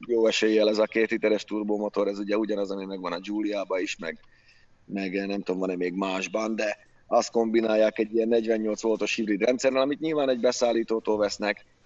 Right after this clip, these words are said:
ö, kötve hiszem, hogy erre pénzt áldoztak volna. Tudod, ezek a, meg, meg, megvannak ezek a hibrid rendszerek, amik aztán random motorokhoz csatolhatóak,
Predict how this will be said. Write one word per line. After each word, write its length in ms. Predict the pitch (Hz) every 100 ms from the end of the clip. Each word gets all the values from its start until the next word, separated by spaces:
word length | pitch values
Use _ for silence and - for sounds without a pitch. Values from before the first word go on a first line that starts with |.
| _ _ _
ö, 400 | - 107 107 104 104 -
kötve 280 | 117 - 113
hiszem, 220 | 107 104
hogy 140 | 107
erre 120 | 104
pénzt 360 | 101 107 107 -
áldoztak 460 | 104 98 95 95 -
volna. 440 | 113 117 113 107 - _ _ _ _ _
Tudod, 200 | - 123
ezek 240 | 117 113 120
a, 80 | 104
meg, 200 | 127 120
meg, 320 | 135 135 127
megvannak 460 | 135 131 120 113
ezek 220 | 113 104 101
a 40 |
hibrid 300 | 113 131 117
rendszerek, 300 | 117 110 117
amik 140 | 113
aztán 260 | 113 - 110
random 340 | 117 117 104
motorokhoz 520 | 104 98 101 98 98 -
csatolhatóak, 1000 | 95 - 98 90 87 92 87 95 -